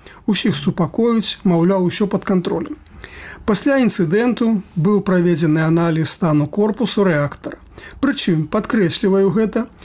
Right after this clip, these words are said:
аналіз праводзіўся спецыялістамі генканструктара і вытворцы. То бок расейцы,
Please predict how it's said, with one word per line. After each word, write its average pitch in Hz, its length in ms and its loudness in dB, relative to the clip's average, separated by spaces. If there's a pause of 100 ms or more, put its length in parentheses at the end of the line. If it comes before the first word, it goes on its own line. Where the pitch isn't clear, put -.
(240)
аналіз 196 540 2
праводзіўся 220 720 0
спецыялістамі 214 960 0 (160)
генканструктара 208 1120 0
і 202 160 2
вытворцы. 175 640 0 (460)
То 285 140 2
бок 170 260 0
расейцы, 262 560 0